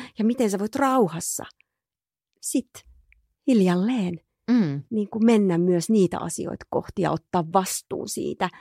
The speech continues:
Speaker 1: että miten sä käy-, miten sä vaikka käytät valtaa, miten sä toimit.
Speaker 2: Joo.
Speaker 1: Lähdekö sä jyrää vai lähdekö sä ole niin avuton, että kaikkien muiden pitää sua koko ajan suojella vai mitä sä teet?
Speaker 2: Ähm, mitä meidän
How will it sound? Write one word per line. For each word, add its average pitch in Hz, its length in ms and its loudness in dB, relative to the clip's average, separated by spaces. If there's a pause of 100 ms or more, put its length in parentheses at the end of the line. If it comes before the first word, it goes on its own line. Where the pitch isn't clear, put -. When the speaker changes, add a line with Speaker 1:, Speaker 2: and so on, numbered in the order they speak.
(180)
Speaker 1:
että - 200 -4
miten 175 280 2
sä 196 160 0
käy-, - 240 -8 (280)
miten 170 240 4
sä 190 100 2
vaikka 151 260 2
käytät - 280 -6
valtaa, - 540 -4
miten 175 240 0
sä 165 180 -6
toimit. 247 400 -6 (220)
Speaker 2:
Joo. 214 280 2
Speaker 1:
Lähdekö 208 240 4
sä 170 140 2
jyrää 202 540 4 (400)
vai 170 180 2
lähdekö 170 340 0
sä 165 220 -2
ole 165 240 4
niin 196 280 4
avuton, 175 440 0
että 160 180 -6
kaikkien 160 380 -2
muiden 180 340 2
pitää 170 240 -2
sua 160 200 -2
koko 175 240 -4
ajan 156 140 2
suojella 156 540 -2
vai 156 140 0
mitä 143 200 -6
sä - 80 -14 (100)
teet? - 120 -20 (320)
Speaker 2:
Ähm, 196 260 2 (320)
mitä 208 720 -2 (200)
meidän 151 480 -2